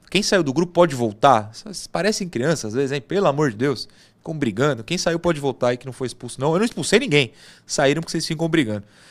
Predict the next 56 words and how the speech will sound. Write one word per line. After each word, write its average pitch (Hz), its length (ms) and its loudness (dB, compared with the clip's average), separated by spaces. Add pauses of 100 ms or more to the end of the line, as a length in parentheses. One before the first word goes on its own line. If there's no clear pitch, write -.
(200)
Outra 170 280 2
coisa, 147 400 -2
vários 131 280 -2
comentários 143 460 0
aqui 131 160 -6
elogiando, 131 500 -6
né? 117 120 -10 (100)
É, 110 540 -4
o 117 180 -4
Edu, 120 340 -2 (320)
por 127 120 -6
exemplo, 120 180 -8
o - 20 -8
Fernando 139 380 -4
Silva. 131 300 -4
Edu 143 160 -2
Jardim 160 300 0
tá 170 100 -4
indo 180 160 -4
bem. 135 260 -2 (100)
Por 127 120 -4
um 143 40 -6
momento 147 360 -4
pensei 143 420 -4 (1160)
ah, 127 160 8
é, 117 60 6
o 117 120 0
resto 120 260 -2
eu - 20 -6
não 123 60 -6
posso 131 180 -2
falar, 123 180 6
mas 131 100 4
não 143 100 8
era 147 80 10
uma 151 100 8
crítica 139 300 2
ao 139 40 10
Edu, 117 160 4
ele, 110 300 -2
ele 117 120 -2
comparou 123 360 6
com - 80 -6
uma 120 80 2
outra 120 200 2
pessoa 117 400 -2
e 123 40 0
eu - 20 -2
prefiro 120 380 -4
não, 117 180 -8
não 107 140 -8
jogar 113 220 -2
o 110 40 0
nome 113 180 -4
de 113 80 -10
ninguém. 101 240 -8